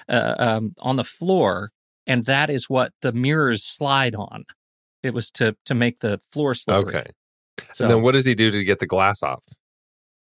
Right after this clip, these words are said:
Speaker 1: He just lifts it off. <laughs>
Speaker 2: And then what is
Speaker 1: Just,
Speaker 2: it? And
Speaker 1: you just see him in that scene. He's just lifting it off. I don't know how he
Speaker 2: Yeah,
Speaker 1: gets
Speaker 2: okay.
Speaker 1: that. Oh,
Speaker 2: And
Speaker 1: no, it was,
Speaker 2: and
Speaker 1: I forgot one. The pocket fisherman. He uses the pocket fisherman to wedge the frame off,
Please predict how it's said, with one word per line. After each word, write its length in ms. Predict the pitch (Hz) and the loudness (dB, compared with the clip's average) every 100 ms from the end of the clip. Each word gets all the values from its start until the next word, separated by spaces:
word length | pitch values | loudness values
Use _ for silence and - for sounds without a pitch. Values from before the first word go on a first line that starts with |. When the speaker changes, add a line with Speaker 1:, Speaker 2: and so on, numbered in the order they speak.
| _ _ _ _ _ - | _ _ _ _ _ 0
Speaker 1:
He 120 | 135 | 0
just 200 | 120 120 | 2 0
lifts 340 | 113 113 - | 0 0 0
it 80 | 123 | 0
off. 380 | 101 85 - - - - | 0 -2 -6 -18 -20 -2
<laughs> 200 | 156 - - - 208 | -2 0 -4 -2 0
Speaker 2:
And 140 | 262 196 | 2 4
then 340 | 233 220 220 233 | 4 6 6 6
what 140 | 262 | 6
is 100 | 139 | 4
Speaker 1:
Just, 220 | 269 196 | 4 2
Speaker 2:
it? 80 | 254 - - | 0 -2 -2
And 220 | 120 123 233 | 0 0 2
Speaker 1:
you 120 | 220 | 2
just 180 | 208 - | 4 4
see 200 | 147 127 | 4 6
him 80 | 147 | 4
in 120 | 139 | 4
that 160 | 151 156 | 2 2
scene. 240 | 208 156 | 2 2
He's 140 | 139 | 2
just 140 | 143 131 | 2 2
lifting 300 | 156 143 139 | 2 2 2
it 80 | 135 | 2
off. 140 | 120 | 2
I 80 | 135 | 2
don't 120 | 143 | 2
know 120 | 139 | 2
how 180 | 120 113 | 2 2
he 40 | |
Speaker 2:
Yeah, 140 | 101 87 | 2 2
Speaker 1:
gets 60 | 98 | 0
Speaker 2:
okay. 60 | |
Speaker 1:
that. 120 | 104 - | -2 0
Oh, 140 | 220 | 2
Speaker 2:
And 80 | 233 | 4
Speaker 1:
no, 160 | 277 175 | 2 2
it 140 | 190 | 2
was, 100 | 196 | 2
Speaker 2:
and 120 | 127 185 | 2 4
Speaker 1:
I 140 | 175 | 2
forgot 280 | 165 214 247 | 2 2 2
one. 180 | 185 131 | 2 2
The 80 | 147 | 0
pocket 380 | 196 220 202 - | 2 0 0 -2
fisherman. 560 | 151 - 127 98 101 - - - | -2 0 -2 -4 -8 -14 -20 -4
He 60 | 175 | 0
uses 300 | 202 185 160 | 2 2 0
the 100 | 170 | -2
pocket 380 | 196 202 190 | 0 0 -2
fisherman 400 | - 160 160 147 135 | -2 -2 0 -4 -4
to 100 | 135 | -2
wedge 360 | 143 151 135 | 0 0 0
the 100 | 135 | -4
frame 460 | - - 175 180 156 | -4 -4 -2 -2 -2
off, 480 | 110 98 - - | -4 -6 -6 -14